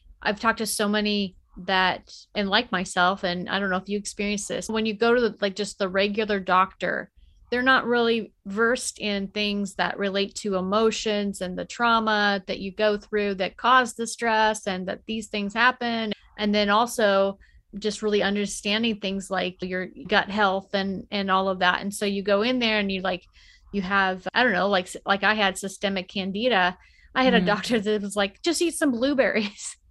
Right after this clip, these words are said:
Speaker 2: Mm.
Speaker 1: And I had
Speaker 2: <laughs>
Speaker 1: lost ninety percent of my hearing.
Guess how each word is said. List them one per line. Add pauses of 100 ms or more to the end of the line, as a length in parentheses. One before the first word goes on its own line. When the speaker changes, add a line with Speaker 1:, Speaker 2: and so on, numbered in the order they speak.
(240)
Speaker 2:
Mm. (240)
Speaker 1:
And
I
had
Speaker 2:
<laughs>
Speaker 1:
lost
ninety
percent
of
my
hearing.